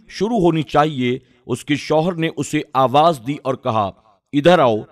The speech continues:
मेरे पेट में बहुत दर्द हो रहा है, ऐसा लग रहा है मेरे पेट में कोई छुरी चला रहा है।" ये सुनकर तवाइफ कहने लगी, "ऐसा लगता है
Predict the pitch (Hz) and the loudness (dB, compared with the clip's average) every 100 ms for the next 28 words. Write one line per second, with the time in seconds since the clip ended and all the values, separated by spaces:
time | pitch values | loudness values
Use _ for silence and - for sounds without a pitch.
0 | _ _ - 147 180 180 180 214 214 185 | _ _ -2 4 4 4 4 4 4 -2
1 | 151 160 196 127 156 120 135 127 139 120 | 0 0 0 0 -2 0 -2 0 2 0
2 | 107 117 _ _ - 143 - 156 147 143 | -4 -8 _ _ 0 0 2 0 0 -2
3 | 147 180 135 131 - _ _ 131 156 170 | 2 2 2 -2 -6 _ _ 0 2 2
4 | - 185 208 175 175 175 165 - 151 196 | 4 4 4 -2 -2 2 0 0 -4 -2
5 | 208 160 143 135 123 139 120 110 113 _ | -2 -2 0 0 0 0 0 -4 -8 _
6 | - 110 156 - 214 214 180 - 151 156 | -16 0 0 2 0 2 -2 2 6 6
7 | 170 - 143 143 135 127 131 117 - _ | 6 0 -4 -2 -2 0 -2 -2 -8 _
8 | _ 135 143 156 147 - 202 185 135 131 | _ -2 2 0 0 2 4 4 4 0